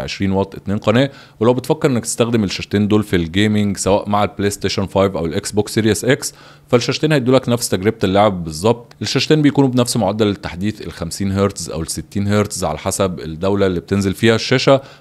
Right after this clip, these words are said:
ولكن من الحاجات الجديده والمميزه في الجيمنج في الموديلات بتاعه السنه دي، ومش هتلاقيها في موديلات السنه اللي فاتت زي ال سي يو تمن تلاف وال سي يو سبعة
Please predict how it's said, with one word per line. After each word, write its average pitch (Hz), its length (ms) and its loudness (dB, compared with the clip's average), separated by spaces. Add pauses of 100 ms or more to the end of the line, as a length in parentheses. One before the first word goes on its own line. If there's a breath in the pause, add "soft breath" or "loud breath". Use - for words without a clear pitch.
(100)
ولكن 135 380 2
من 135 120 2
الحاجات 117 360 -2
الجديده 110 400 2
والمميزه 101 480 0
في - 80 -6
الجيمنج 104 500 0
في - 140 -6
الموديلات 85 400 -2
بتاعه 107 300 -2
السنه 95 300 -2
دي، 107 120 0
ومش 98 300 -2
هتلاقيها 87 240 -2
في - 100 -4
موديلات 90 340 -4
السنه 104 260 -2
اللي 101 120 0
فاتت 101 340 -2
زي 87 200 -4
ال 82 80 -6
سي 101 260 -4
يو 104 80 0
تمن 87 300 -6
تلاف 98 360 0
وال 92 120 -2
سي - 120 -4
يو 107 80 2
سبعة 85 300 -2